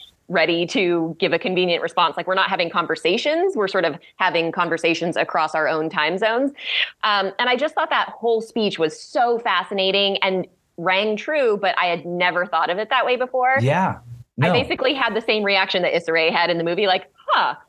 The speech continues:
Speaker 1: that is really interesting. I wanna think about that some more." There's, it feels like there's a lot there, you know?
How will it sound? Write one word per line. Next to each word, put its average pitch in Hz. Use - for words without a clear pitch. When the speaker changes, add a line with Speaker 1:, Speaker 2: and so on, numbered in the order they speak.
Speaker 1:
that 165
is 196
really 170
interesting. 202
I 160
wanna 165
think 392
about 196
that 156
some 170
more." 156
There's, 165
it 180
feels 202
like 196
there's 190
a 175
lot 170
there, 139
you 175
know? 160